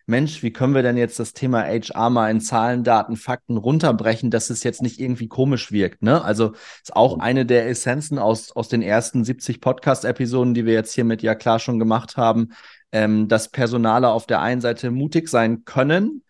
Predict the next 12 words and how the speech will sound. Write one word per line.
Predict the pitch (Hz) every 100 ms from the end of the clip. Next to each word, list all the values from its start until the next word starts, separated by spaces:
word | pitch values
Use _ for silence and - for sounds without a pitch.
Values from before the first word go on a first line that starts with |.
| _
weil | - 113 120
die | 123
Themenfelder | - 135 143 151 135 131 123 117
sind | 131 131
jetzt | 113 -
adressiert. | 113 110 107 - - 147 190
Es | 117
ist | 113
ein | 90 110
gesamtgesellschaftliches | 104 101 117 131 131 110 110 - 107 - 104 110 -
Themenfeld | 123 120 143 151 143 -
aktuell. | 131 - 156 156 131 160 185